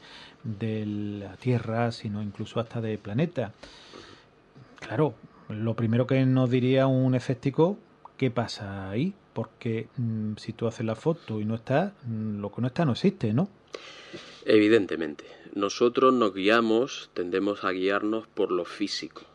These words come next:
Speaker 2: aquello que es, eh, fotografiado, que es pisado y estudiado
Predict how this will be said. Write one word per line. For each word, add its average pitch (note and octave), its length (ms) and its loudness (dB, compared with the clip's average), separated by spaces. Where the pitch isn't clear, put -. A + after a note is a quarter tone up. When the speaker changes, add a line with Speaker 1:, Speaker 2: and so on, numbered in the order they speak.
Speaker 2:
aquello A#2+ 680 2
que G#2 320 2
es, - 300 -2
eh, F#2 220 0
fotografiado, A#2+ 1300 2
que G2+ 240 0
es - 220 -4
pisado A#2 800 2
y G2 160 0
estudiado G#2 760 -2